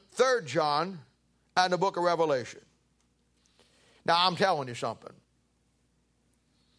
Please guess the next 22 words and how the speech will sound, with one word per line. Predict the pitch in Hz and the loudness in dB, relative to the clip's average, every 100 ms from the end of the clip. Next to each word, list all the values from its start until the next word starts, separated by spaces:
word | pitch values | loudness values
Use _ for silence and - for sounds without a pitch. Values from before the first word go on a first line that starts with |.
| _ _ _ _ - _ _ _ _ _ _ _ _ _ _ _ _ | _ _ _ _ -20 _ _ _ _ _ _ _ _ _ _ _ _
In | 131 156 | -2 0
the | 160 | 2
New | 196 | 0
Testament, | - 190 196 190 196 | 0 0 0 -6 -8
the | 131 | -8
five | - 175 175 139 | 0 0 0 0
books | 180 - | -4 -4
that | 135 | -12
John | 110 170 175 165 | -4 0 0 0
writes | 160 175 180 131 | 0 0 -4 -6
will | 120 | -4
match | 139 156 156 | 0 -2 0
up | 160 160 - | -2 -2 -6
to | |
the | 120 | -8
five | - 147 147 127 | -2 0 0 -2
wisdom | 143 127 131 | -4 -4 -6
books | 131 139 123 | -6 -6 -6
in | 113 | -4
the | |
Old | 120 135 | -4 -4
Testament. | 123 104 - - | -6 -8 -12 -20